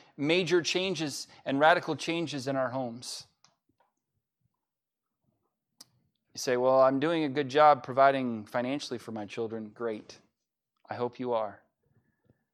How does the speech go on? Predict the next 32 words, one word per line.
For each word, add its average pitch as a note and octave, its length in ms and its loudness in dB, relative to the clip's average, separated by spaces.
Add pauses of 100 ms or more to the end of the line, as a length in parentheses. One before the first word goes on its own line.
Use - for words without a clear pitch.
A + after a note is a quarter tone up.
(360)
But A2+ 100 -6
that's C3+ 220 -2
not C#3+ 160 0
the C#3 80 0
most C3 240 -2
important B2+ 360 -4
thing. B2+ 260 -4
That's A2+ 240 -8
not C3 240 -2
what A2+ 120 -6
God A#2 400 2
highlights A#2+ 580 -4
here. G2+ 220 -12
He A#2 160 -10
highlights B2+ 540 0
the G#2+ 360 -8
spiritual D3+ 720 -4
influence, A#2+ 580 -8
the A#2+ 100 -8
spiritual D3+ 600 0
leadership, A#2+ 640 -6 (420)
the A#2+ 60 -8
spiritual E3+ 560 6
provision C3+ 560 -2
you B2+ 120 0
are B2 120 2
to, B2+ 260 -2 (400)
uh, A#2+ 220 0 (260)
give C#3 260 4
to C#3 120 -6
your B2 120 0
children. A2+ 520 -8